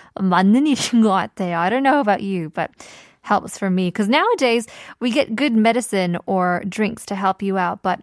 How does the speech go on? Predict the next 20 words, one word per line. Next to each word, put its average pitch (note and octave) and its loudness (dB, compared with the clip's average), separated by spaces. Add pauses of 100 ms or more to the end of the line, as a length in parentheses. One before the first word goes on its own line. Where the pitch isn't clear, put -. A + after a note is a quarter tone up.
in G3 -4
the G3 -2
past, G3+ -6 (420)
there G#3+ 2
were G#3+ 4
many C#4 0
different A3+ -6
ways F#3 -4
to F#3 -6
help F3+ -10 (320)
digest. F#3+ -6 (380)
So G#3+ -2
many D4+ 0
people F4 -2
would C4 -2
believe A3+ 0
that A3 -2
if - -6
you G3 -4
poke - -4